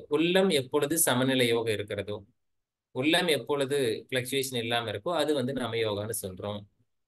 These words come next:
யோக கர்மசு கௌசலம், எந்த ஒரு செயலை செய்கின்ற போது நீங்க முழு கவனத்தோட அந்த செயலை முழுமையா செய்றீங்களோ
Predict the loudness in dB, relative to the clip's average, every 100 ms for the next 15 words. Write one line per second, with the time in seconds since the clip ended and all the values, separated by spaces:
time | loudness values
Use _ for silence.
0 | _ _ _ _ _ _ _ _ _ _
1 | _ 6 8 8 6 6 4 2 0 2
2 | 2 2 -2 -2 -2 -6 2 2 4 6
3 | 6 6 4 2 2 0 0 0 2 2
4 | 0 0 0 0 0 -2 -2 0 2 2
5 | -2 -10 -20 _ _ _ _ _ -2 2
6 | 4 4 4 2 0 0 0 0 0 -2
7 | -2 0 0 0 -2 -2 0 0 0 0
8 | 0 0